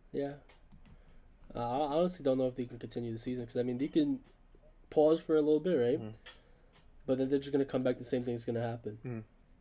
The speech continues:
Speaker 1: I don't know. I think it's a, yeah, like you said, they're in a very hard spot right now.
Speaker 2: Yeah.
Speaker 1: I, I don't think the season's gonna be able to
Speaker 2: I
Speaker 1: continue.
Speaker 2: think they gotta do a better job making sure players are following protocols. I'm not saying any players violating protocol. Obviously, I don't know.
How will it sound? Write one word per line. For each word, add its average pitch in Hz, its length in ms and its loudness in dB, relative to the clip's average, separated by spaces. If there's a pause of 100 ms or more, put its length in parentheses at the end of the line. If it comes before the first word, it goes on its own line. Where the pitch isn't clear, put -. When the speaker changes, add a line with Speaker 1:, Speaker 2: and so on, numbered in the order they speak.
(1300)
Speaker 1:
I - 40 -6
don't 120 160 0
know. 117 60 -2
I 117 80 0
think 139 220 2
it's 139 180 -4
a, 120 280 0 (220)
yeah, 117 160 -2
like 113 160 -4
you 123 80 -8
said, 110 180 -6
they're 120 120 -2
in 117 100 0
a - 40 -4
very 120 260 0
hard 120 380 0 (500)
spot 123 420 0
right 117 160 -4
now. 113 160 -4
Speaker 2:
Yeah. 113 240 0 (160)
Speaker 1:
I, 117 80 -2
I 120 40 -2
don't 127 300 -2
think 120 180 -6
the 120 60 -10
season's 117 360 -6
gonna 113 260 -4 (140)
be 117 80 -2
able 110 120 -4
to 110 40 -10
Speaker 2:
I - 20 -10
Speaker 1:
continue. 110 220 -6
Speaker 2:
think 127 120 2
they 127 120 6
gotta 117 180 8
do 120 140 2
a - 20 0
better 110 220 4
job 113 240 4
making 117 200 -12
sure - 220 -10
players 113 300 0
are 101 240 -4 (480)
following 107 300 -2
protocols. 110 640 -6
I'm 131 120 4
not 160 160 8
saying 147 240 2
any 139 160 2
players 131 300 2 (100)
violating 127 340 4
protocol. 135 320 0 (180)
Obviously, 107 260 -6
I 107 40 0
don't 104 160 -10
know. 110 300 -4